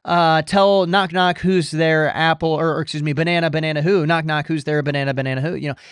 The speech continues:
wh-, wh-, when you do that and you tell that joke to yourself ten minutes, not that I would know from experience, your wife might say, "Well, he's as good as dead."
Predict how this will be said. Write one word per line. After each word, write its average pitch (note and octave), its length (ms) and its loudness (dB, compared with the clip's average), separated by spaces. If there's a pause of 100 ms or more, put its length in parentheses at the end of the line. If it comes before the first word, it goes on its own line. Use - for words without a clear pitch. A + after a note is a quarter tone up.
(160)
wh-, G3+ 160 2
wh-, A3 160 0
when G#3 120 0
you G3+ 100 0
do G#3 140 -2
that G3 220 2
and F3 120 -4
you E3 80 -2
tell F#3 180 0
that F3 160 2
joke D#3+ 220 0
to - 140 -6
yourself D#3 440 0
ten D#3 240 -2
minutes, C#3+ 340 -4
not C#4 260 0
that A#3 100 -2
I A3+ 120 2
would G#3+ 160 2
know F3+ 140 0
from D#3 160 -4
experience, D#3 580 -4
your E3 100 -6
wife D#3 220 -2
might D3 200 -6
say, D3 180 -2
"Well, C#3+ 160 0
he's D3+ 240 -6
as A#2 160 -8
good C3 140 -4
as A#2+ 120 -6
dead." C3+ 320 -2